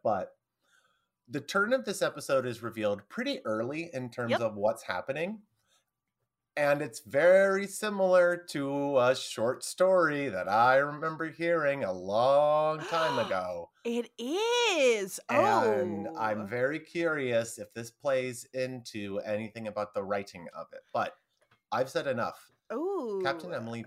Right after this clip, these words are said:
Speaker 1: please start us off on our journey here, as
Speaker 2: Of
Speaker 1: you always do with
Speaker 2: course.
Speaker 1: your, your, uh, your bevy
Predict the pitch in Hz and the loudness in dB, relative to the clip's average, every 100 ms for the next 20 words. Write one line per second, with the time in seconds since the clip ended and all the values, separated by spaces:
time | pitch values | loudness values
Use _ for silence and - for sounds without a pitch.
0 | - 156 131 80 - - _ _ _ _ | -12 -12 -12 -12 -16 -20 _ _ _ _
1 | _ _ _ _ - 143 160 196 190 175 | _ _ _ _ -10 -8 -6 -8 -10 -12
2 | 139 127 120 113 113 117 113 92 76 62 | -10 -10 -10 -10 -12 -10 -12 -14 -14 -12
3 | 65 - _ _ _ - 98 101 98 98 | -12 -14 _ _ _ -14 -12 -10 -8 -8
4 | - 95 90 87 95 101 90 82 87 _ | -8 -12 -12 -12 -12 -8 -4 -4 -6 _
5 | _ _ - 95 92 87 - - 95 98 | _ _ -12 -8 -6 -8 -12 -12 -10 -6
6 | 104 - 113 104 98 95 95 _ _ _ | -6 -8 -6 -2 -2 -2 -8 _ _ _
7 | _ _ _ _ _ _ - 135 143 165 | _ _ _ _ _ _ 6 6 6 0
8 | 160 175 | -2 -4